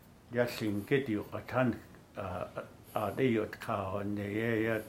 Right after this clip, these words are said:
teben ca. A tsach to a si gw-, Chi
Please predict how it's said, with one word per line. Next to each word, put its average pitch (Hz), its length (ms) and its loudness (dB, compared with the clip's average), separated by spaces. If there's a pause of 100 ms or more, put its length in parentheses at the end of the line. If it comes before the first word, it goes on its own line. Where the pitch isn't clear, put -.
(120)
teben 107 400 -2
ca. 92 160 -8 (840)
A - 100 -6
tsach - 400 -2
to 104 80 -4
a 107 160 0
si - 240 -8
gw-, - 440 -4 (220)
Chi 98 140 -8